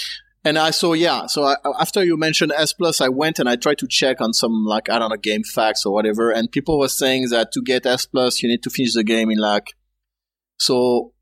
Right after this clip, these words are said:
less than three hours or two hours and a half, and you need to save three times at maximum, no more,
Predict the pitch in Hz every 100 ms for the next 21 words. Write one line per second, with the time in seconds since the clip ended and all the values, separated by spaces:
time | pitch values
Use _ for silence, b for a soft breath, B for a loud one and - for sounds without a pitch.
0 | 135 147 139 135 131 156 156 156 156 151
1 | 151 139 120 - 147 139 131 123 113 135
2 | 131 - - 131 131 135 139 - 135 127
3 | 131 - b b b - - 147 143 -
4 | - 185 - 165 160 135 127 131 135 -
5 | 147 147 156 _ _ _ 117 135 135 131
6 | 147